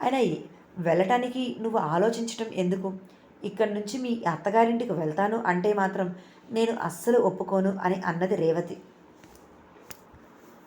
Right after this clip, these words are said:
"పుట్టింటి తరపు నుండి నీకు డెలివరీ చేయించే బాధ్యత మాది.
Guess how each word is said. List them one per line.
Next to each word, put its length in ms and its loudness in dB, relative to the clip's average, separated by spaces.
"పుట్టింటి 380 -4
తరపు 280 2
నుండి 220 -2
నీకు 180 0
డెలివరీ 400 4
చేయించే 460 0
బాధ్యత 420 0
మాది. 540 0